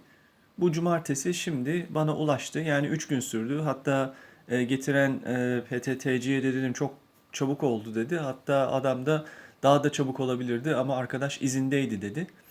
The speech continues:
Evet, e, yani üçünü de böyle biriktirip aynı anda getirmeleri aslında çok iyi oldu. Burada bir şey söyleyeceğim sadece.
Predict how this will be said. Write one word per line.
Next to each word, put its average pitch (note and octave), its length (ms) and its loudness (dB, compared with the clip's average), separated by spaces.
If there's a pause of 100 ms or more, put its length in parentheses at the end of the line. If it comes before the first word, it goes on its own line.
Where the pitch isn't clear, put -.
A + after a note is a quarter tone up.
(420)
Evet, G3 460 2
e, D3+ 60 -2
yani D3+ 500 2
üçünü D#3+ 400 -2
de F#3 120 -2
böyle D#3+ 260 2
biriktirip D3+ 460 -2
aynı D3 240 0
anda C#3 180 -2
getirmeleri C#3+ 580 -4
aslında D3 300 -4
çok E3+ 260 -6
iyi A#2+ 100 0
oldu. G#2 340 -4 (760)
Burada E3 460 2 (280)
bir G3 120 4
şey F#3 200 4
söyleyeceğim C#3 480 2
sadece. C3 500 -4